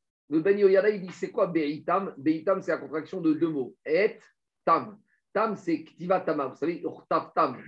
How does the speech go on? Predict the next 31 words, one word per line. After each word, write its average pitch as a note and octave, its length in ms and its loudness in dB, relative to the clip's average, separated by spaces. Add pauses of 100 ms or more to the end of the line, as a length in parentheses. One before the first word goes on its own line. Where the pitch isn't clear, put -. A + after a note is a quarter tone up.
tam. D3 280 -2 (320)
Tam, G#3 160 0
c'est E3 120 -12
quelque E3 160 -8
chose G3+ 180 -2
qui F#3 100 -4
est F3+ 40 -2
mouchlam, E3 600 -2
qui E3 100 -2
est E3 80 0
complet. C#3+ 440 -6 (300)
Et, A#3 260 6 (360)
c'est - 160 -2
un F3+ 80 0
moment G3 260 0
qui A3 120 -4
est - 80 -4
complet. D3+ 300 -2
Donc, C#3 220 -4
dit G3+ 120 -6
Ben G#3+ 120 6
Yoyada, G3 360 2
il F#3 100 -6
faut G3 180 -2
que G3 140 -2
le F#3+ 60 2
Baruch G3 240 2
Hu F#3+ 40 -2
envoie F3 340 2
la D#3 280 2
pluie G3 460 -6